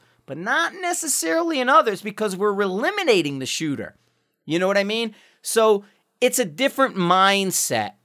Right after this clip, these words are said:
You know, uh, one of the guys had quoted the, the, um, McBride, uh, Rifleman Goes to War, I think it was, the one about sling shooting, that every rifleman back in the eight, you know,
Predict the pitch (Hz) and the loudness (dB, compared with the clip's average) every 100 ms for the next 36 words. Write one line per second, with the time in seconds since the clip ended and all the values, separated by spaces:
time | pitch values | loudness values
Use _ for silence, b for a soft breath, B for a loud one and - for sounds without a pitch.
0 | _ _ _ _ - 147 165 175 165 165 | _ _ _ _ -16 -4 2 4 4 4
1 | 170 156 175 185 202 190 185 190 180 175 | 4 4 0 0 2 0 0 0 2 -2
2 | 156 - 190 208 190 175 156 135 151 135 | -4 0 2 6 6 6 2 0 -2 0
3 | 151 139 151 143 139 135 - 151 135 139 | 0 0 2 2 2 -2 -6 -8 -6 0
4 | 165 175 151 139 131 - b b b - | 6 6 6 4 0 -4 b b b -4
5 | 135 135 127 151 160 165 165 151 165 156 | 0 2 2 2 0 -2 -6 -2 -2 -4
6 | 147 139 156 151 139 151 139 123 135 139 | -10 -4 -2 0 -2 -8 -12 -12 -6 -6
7 | 131 151 135 139 143 139 139 131 135 - | -6 -8 -6 -4 -2 -4 -2 0 0 0
8 | 147 151 143 - 131 110 113 123 151 156 | -2 -2 -4 -4 -6 -6 -6 -2 -2 -4
9 | 151 139 151 143 147 147 143 135 147 - | -8 -2 -2 -2 -8 -6 -6 0 0 0
10 | 143 135 - 147 - 165 147 135 | -4 -6 -6 -8 -8 -8 -2 -2